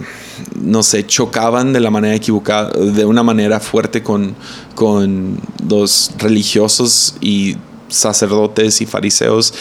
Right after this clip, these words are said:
en aquel entonces. Pero también, ah, tam-, digo, no, no fue tanto por lo que dijo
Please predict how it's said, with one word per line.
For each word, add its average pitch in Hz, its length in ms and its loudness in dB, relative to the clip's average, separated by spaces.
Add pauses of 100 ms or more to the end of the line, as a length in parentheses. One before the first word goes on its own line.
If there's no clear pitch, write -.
(260)
en 110 160 2
aquel 104 300 2
entonces. 101 720 0 (840)
Pero 120 220 2
también, 135 640 2 (380)
ah, 113 420 0 (120)
tam-, 120 220 0 (340)
digo, 123 260 4
no, 127 240 4
no 131 180 2
fue 151 160 0
tanto 151 340 0
por 143 140 2
lo 117 100 2
que 104 240 0 (120)
dijo 147 600 0